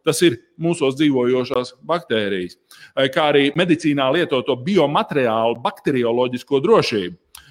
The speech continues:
Eh, pasniedz kursus medicīnas mikrobioloģijā, imunoloģijā un virusoloģijā. Eh, paldies jums, Juta, ka atradāt laiku pievienoties mums šajā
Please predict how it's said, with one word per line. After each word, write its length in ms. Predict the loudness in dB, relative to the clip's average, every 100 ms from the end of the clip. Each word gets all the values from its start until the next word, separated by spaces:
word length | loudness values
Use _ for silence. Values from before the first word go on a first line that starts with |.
| _
Eh, 200 | 0 0 0
pasniedz 360 | -2 -2 -6 0
kursus 420 | 0 0 -6 -8
medicīnas 480 | -4 -4 -4 -6 -6
mikrobioloģijā, 960 | -6 -4 -2 0 0 0 2 0 0
imunoloģijā 1000 | 0 0 0 0 0 0 0 0 0 0
un 160 | -4 -4
virusoloģijā. 960 | -4 -2 -2 -2 -2 -2 -4 -6 -8 -10 _ -20 -20 _ -2
Eh, 140 | -2 0
paldies 300 | 0 2 2
jums, 180 | 2 2
Juta, 300 | 0 0 -4
ka 300 | 0 2 2 0
atradāt 520 | -2 0 -2 0 0
laiku 340 | 0 0 0 -2
pievienoties 720 | 0 2 2 2 0 0 -2
mums 240 | -2 -4 -4
šajā 400 | -2 2 4